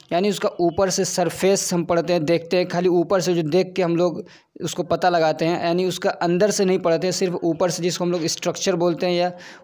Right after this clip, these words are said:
वो, या हम जिसको framework बोल सकते हैं, तो हम ऊपर से अगर उसको पढ़ते हैं सिर्फ, तो उसको क्या बोलते हैं? तो वही पूछा है, तो उसको हम लोग बोलते हैं anatomy। यानी हम उसके काम को ना पढ़ें, सिर्फ हम देखें कि वो कैसा है, ऊपर से देखने में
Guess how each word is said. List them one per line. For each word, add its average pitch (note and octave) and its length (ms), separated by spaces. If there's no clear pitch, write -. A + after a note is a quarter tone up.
वो, F3 140
या E3+ 80
हम E3+ 160
जिसको E3 240
framework F3+ 680
बोल E3 180
सकते D#3+ 300
हैं, F3+ 240
तो E3+ 80
हम F3 120
ऊपर F#3+ 300
से G#3 140
अगर F#3+ 180
उसको F#3 180
पढ़ते F3 320
हैं E3+ 120
सिर्फ, F#3 420
तो G#3 60
उसको G#3+ 300
क्या F#3+ 200
बोलते F3 320
हैं? F#3 320
तो F3 60
वही E3+ 200
पूछा D#3+ 360
है, C#3 120
तो C#3+ 120
उसको F3 180
हम F#3+ 80
लोग F#3 140
बोलते F3 280
हैं - 140
anatomy। D#3+ 680
यानी F#3+ 200
हम G3+ 160
उसके G3+ 240
काम F#3+ 380
को G3 140
ना F#3+ 100
पढ़ें, F3+ 320
सिर्फ F#3+ 380
हम F3+ 220
देखें F#3 480
कि F#3+ 180
वो F#3 120
कैसा F3+ 420
है, F3+ 160
ऊपर E3+ 300
से F#3 140
देखने E3 440
में F#3+ 220